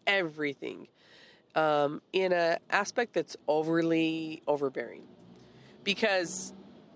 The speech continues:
we all know that our job as parents is to create amazing little people. And, um, to do that,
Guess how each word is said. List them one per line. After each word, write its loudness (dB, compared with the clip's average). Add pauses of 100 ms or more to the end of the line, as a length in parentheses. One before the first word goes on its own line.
we 2
all 2
know 2
that 2 (120)
our 2
job 2 (380)
as 0
parents 0
is -2
to -6
create 0 (440)
amazing 0 (340)
little 0
people. -12 (800)
And, 2 (220)
um, 2
to -8
do -4
that, 0